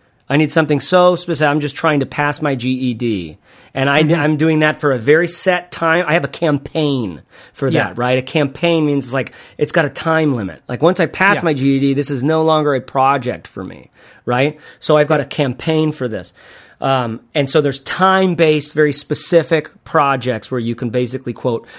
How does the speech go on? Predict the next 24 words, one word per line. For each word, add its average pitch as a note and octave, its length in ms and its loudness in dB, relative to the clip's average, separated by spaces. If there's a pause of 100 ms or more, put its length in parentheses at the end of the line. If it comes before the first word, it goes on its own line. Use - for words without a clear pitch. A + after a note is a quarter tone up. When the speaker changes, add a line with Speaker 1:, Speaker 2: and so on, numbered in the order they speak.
(160)
Speaker 1:
you B2+ 100 -2
know, G2 200 -2
hire D3+ 840 2 (300)
a C#3+ 80 2
teacher C#3 720 -2 (100)
in C3 160 0
some C3 260 -2
form, C3 300 0
whether A#2 180 -2
it's A2+ 120 -6
a B2+ 40 -4
course A#2+ 480 -2
or A#2 100 -2
an A2 60 -6
actual A2+ 440 -6
tutor A#2 580 -4
or A#2 400 -4
a C3+ 60 -4
book B2+ 460 0
that C3 140 -2
you C3 180 -4
just A#2+ 300 -6
follow. A#2 440 -2
And, G#2+ 120 -6